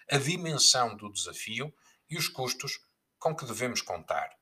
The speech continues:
A sucessão de promessas para net zero em dois mil e cinquenta e o bombardeamento comunicacional de todas as empresas a querer mostrar-se verdes, mais verdes do que as ou-, do que os concorrentes,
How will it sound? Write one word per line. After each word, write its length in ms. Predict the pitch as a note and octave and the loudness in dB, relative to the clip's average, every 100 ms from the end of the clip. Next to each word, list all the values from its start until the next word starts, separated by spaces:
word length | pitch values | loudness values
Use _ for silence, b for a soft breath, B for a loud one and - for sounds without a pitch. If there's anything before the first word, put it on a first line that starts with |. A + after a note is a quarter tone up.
| b b b b | b b b b
A 80 | D#3 | 2
sucessão 580 | D3 D#3 C#3+ - F3+ E3+ | 2 2 8 10 10 6
de 80 | - | -6
promessas 720 | - G2+ G#2+ B2 - G#2 - | -8 0 6 6 4 2 -2
para 1040 | - A2 G2+ G2+ F#2+ F#2 F2 F2 E2+ E2+ | -2 2 2 2 0 0 -2 -6 -8 -8
net 320 | G2 F#2+ - | -2 -2 -2
zero 440 | F2 A2+ A#2+ G2 F#2+ | -2 0 0 -2 -6
em 120 | F#2 | -8
dois 160 | F#2+ G2+ | -10 -10
mil 120 | F#2+ | -4
e 60 | |
cinquenta 720 | - - - G#2 A2 G#2+ F#2+ - B B B | -4 -4 -4 -2 -2 -2 -4 -4 B B B
e 120 | A2+ | -4
o 260 | A2 G2 F#2 | -4 -6 -8
bombardeamento 1200 | G#2 A2 E3+ F3 D3+ D3 B2 B2+ B2 A2+ A#2+ - - - | -14 10 10 10 6 4 4 -2 -4 -2 -6 -6 -16 -8
comunicacional 1500 | G#3 F#3 D3 C3+ C#3+ - - C3+ - G#2+ G2+ G2+ F#2 E2+ - B B - | -4 -2 -4 -8 -12 -10 -6 -2 -2 -4 2 4 4 2 -10 B B -10
de 140 | G#2 | -10
todas 440 | - - E3 C#3+ C3 | 0 4 6 6 4
as 120 | B2 | 0
empresas 580 | G#2 - A#2+ G2 F#2+ G2+ | -2 0 2 0 -2 -4
a 60 | |
querer 680 | - - A2 A#2+ A2+ G#2 F2+ B B - | -6 -8 0 2 2 0 -4 B B -12
mostrar-se 720 | A2 - - A#2+ G#2+ - F#2+ | -8 0 10 10 10 2 -2
verdes, 560 | F#2 A#2 C#3 G2 E2+ D#2+ | 0 4 4 2 -6 4
mais 240 | A2+ B2 | 6 6
verdes 460 | - A#2+ C#3 G2+ G2 | 4 0 0 -2 -10
do 80 | G2+ | -10
que 100 | G2 | -8
as 140 | G2+ | -4
ou-, 180 | A2+ A2+ | -4 -6
do 100 | G#2 | -14
que 140 | - | -10
os 220 | G2+ F#2 | -10 -8
concorrentes, 640 | - G#2 G#2 G2 F#2+ A2 | -10 -10 -4 -4 -4 -8